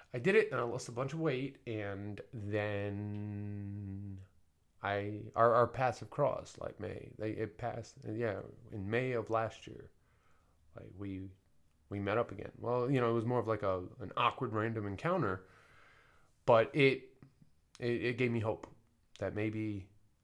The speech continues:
you know, this is what, what would be what I want.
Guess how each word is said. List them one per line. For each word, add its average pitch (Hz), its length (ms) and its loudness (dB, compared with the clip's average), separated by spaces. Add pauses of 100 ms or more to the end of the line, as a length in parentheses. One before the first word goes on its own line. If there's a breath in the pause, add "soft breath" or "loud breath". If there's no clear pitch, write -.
(680)
you - 80 -10
know, - 280 -12 (480)
this 104 220 -6
is 104 180 -8
what, 104 180 -4 (280)
what 107 220 0
would 104 180 -4
be 104 120 -4
what 101 160 -8
I - 60 -8
want. 58 280 -14